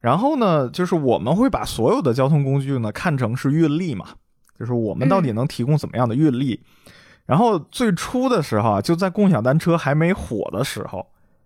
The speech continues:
Speaker 1: 那个时候呢，其实有考察过共享单车这个领域，但是后来呢，就觉得，就是，就是共享单车这个东西，它没有司乘的两个端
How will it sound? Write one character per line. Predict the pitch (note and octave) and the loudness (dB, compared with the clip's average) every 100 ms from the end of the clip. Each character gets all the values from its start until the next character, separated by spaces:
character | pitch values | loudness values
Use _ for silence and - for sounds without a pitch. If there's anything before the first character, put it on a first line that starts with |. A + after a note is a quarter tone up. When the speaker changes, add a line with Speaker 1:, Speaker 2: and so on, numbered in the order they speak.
| _ | _
Speaker 1:
那 | - F#3+ | -2 0
个 | |
时 | D#3+ C#3+ | 0 2
候 | D#3 E3+ | 2 2
呢， | B2 | 2
其 | - C3+ | -2 -2
实 | E3 D3+ | -2 2
有 | B2 D#3+ | 2 2
考 | - - - | 0 -6 -8
察 | - - A#2 | -8 -8 -6
过 | B2+ C#3 | 0 0
共 | C#3 | 2
享 | C3 G2+ | 2 2
单 | A2+ | 0
车 | B2+ C#3 | 0 0
这 | C3 | -2
个 | A#2 | -4
领 | A2+ G2+ | -6 -6
域， | - A2 - _ _ - _ _ _ | -6 -6 -6 _ _ -20 _ _ _
但 | - F3+ | -2 0
是 | G#3+ | 0
后 | D4 D#3 | 0 0
来 | G2+ | 0
呢， | B2+ D3 A#2+ A2 | 0 0 0 -6
就 | - E3+ | -8 -10
觉 | D3 - G#2+ A2 | -10 -12 -12 -6
得， | C#3+ C#3+ - _ _ _ _ _ _ _ _ - - _ | -6 -6 -10 _ _ _ _ _ _ _ _ -20 -20 _
就 | - | -2
是， | F3+ E3 _ _ _ _ _ | 0 -2 _ _ _ _ _
就 | - | -2
是 | A3+ | 0
共 | D4+ C#4+ | 2 0
享 | D3+ G2+ | 0 0
单 | G#2 E3 | 0 0
车 | G3+ - B3+ | 0 2 2
这 | C4 | 2
个 | C3 | 2
东 | C3+ D#3+ | 2 2
西， | B2 | 0
它 | - - | -2 0
没 | G3 C#3+ G2 B2 | 2 2 2 2
有 | C#4+ E3 F#2+ A#1+ - _ _ _ _ _ | 4 4 0 -4 -12 _ _ _ _ _
司 | - - A#3 | -10 -4 -2
乘 | - - G#2 A#2+ | -2 -2 -2 2
的 | E3 | 2
两 | C3 G2+ F#2 | 2 0 -2
个 | G#2 | -6
端 | A#2 C#3+ E3 | 0 2 2